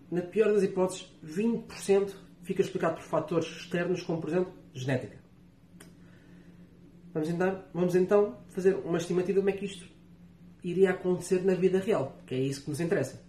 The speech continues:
Vamos imaginar então uma pessoa que, se nós tentássemos prever com uma equação, o seu desempenho energético em repouso, calculado,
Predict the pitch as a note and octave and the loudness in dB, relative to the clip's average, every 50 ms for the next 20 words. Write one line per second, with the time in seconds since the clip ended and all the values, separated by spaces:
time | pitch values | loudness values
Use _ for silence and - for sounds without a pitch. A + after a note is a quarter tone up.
0 | - - - F3+ F#3+ F#3 G3+ G3+ G3 G3+ G3 D#3 C#3+ C#3 C3 C3+ C3 B2+ C#3+ C#3+ | -18 -8 -4 -2 4 8 10 10 10 10 8 4 4 2 0 0 0 0 0 -2
1 | - - A3+ A#3+ B3+ C4 - - - - - - - - - - - G#3+ A3+ B3 | -2 2 2 2 2 2 -2 -8 -16 -20 -20 -20 -20 -20 -12 -6 -4 -2 -2 -2
2 | B3+ - - - - - - - - - - - G#3 G#3 F#3 - F#3 E3 F#3 - | -4 -6 -8 -16 -20 -20 -20 -20 -20 -6 0 2 2 2 2 0 -2 -4 -4 -6
3 | - - - - - D3+ C#3 D#3 D#3 - - B2+ B2+ B2 B2 D3+ C#3+ - F#3+ F#3+ | -6 -10 -10 -6 -2 -2 2 2 2 0 0 0 0 0 0 -2 -4 -2 0 -2
4 | G#3+ - - - - - - - - - - - - - - - - E3+ - - | -2 -2 -8 -16 -20 -20 -20 -20 -20 -20 -20 -20 -20 -20 -20 -18 -14 -14 -2 6
5 | - G3 G3 F#3+ - - - F#3 F3 F3 F3 F3 E3 E3+ E3 - C#3 C3 - C3+ | 8 8 8 8 4 -2 0 0 2 2 2 0 0 -2 -2 -2 -4 -4 -4 -4
6 | C3+ - - - E3 F3+ F3+ - - - - - - - - E3 D#3 D#3 - D3+ | -4 -4 -4 -2 0 0 -2 -4 -10 -18 -20 -20 -16 -6 -2 -2 -2 -2 0 -2
7 | D3 C#3+ D#3 D#3+ - | 0 0 0 -2 -2